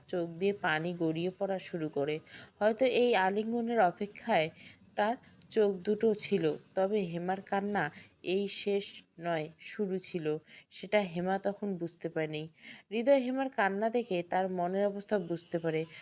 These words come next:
তাই তো তাকে সান্ত্বনা দিয়ে বলে, "মায়ের কথায় কিছু মনে করো না, মাকে তো চেনোই, কখন কোন কথা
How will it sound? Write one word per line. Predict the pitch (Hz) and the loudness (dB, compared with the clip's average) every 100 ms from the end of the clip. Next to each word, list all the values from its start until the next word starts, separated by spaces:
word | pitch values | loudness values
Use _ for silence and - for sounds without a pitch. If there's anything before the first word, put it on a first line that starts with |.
| - - | -18 -2
তাই | 190 180 | 0 0
তো | 180 196 | 0 -2
তাকে | 190 202 | -2 -2
সান্ত্বনা | 190 185 170 165 180 185 | -2 0 0 0 -2 -2
দিয়ে | 185 190 | 0 0
বলে, | 202 220 | 0 -2
"মায়ের | 180 170 160 165 | -2 -2 -2 -2
কথায় | 180 202 220 220 | -4 -8 -6 -6
কিছু | 220 - | -6 -6
মনে | 208 156 156 | -4 -2 -2
করো | 156 160 151 | -2 -2 -2
না, | 151 156 - - - - | -6 -10 -16 -20 -20 -18
মাকে | 175 170 165 165 196 | -8 0 0 0 -2
তো | 208 | -2
চেনোই, | 208 190 170 165 156 - - _ - | 0 0 2 0 -4 -10 -20 _ -6
কখন | 190 202 214 208 | -4 -2 -2 -2
কোন | 202 196 196 | 0 0 0
কথা | 208 202 - 190 | 0 0 0 -2